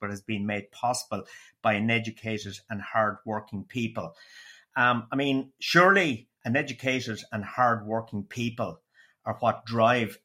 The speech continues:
economic growth, amongst other things. So on, on, on the one hand, he's praising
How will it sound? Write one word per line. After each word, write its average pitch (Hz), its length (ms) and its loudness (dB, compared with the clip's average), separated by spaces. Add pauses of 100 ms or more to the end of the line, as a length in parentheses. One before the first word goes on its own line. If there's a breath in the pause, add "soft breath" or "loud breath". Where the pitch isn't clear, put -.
economic 110 480 -4
growth, 107 300 -2 (120)
amongst 104 460 -4
other 104 240 0
things. 104 640 -6 (260 soft breath)
So 127 240 -4
on, 123 300 -2
on, 131 240 2
on 131 100 4
the 131 80 2
one 165 140 6
hand, 156 360 2 (220 soft breath)
he's 123 340 -6 (220)
praising 143 720 2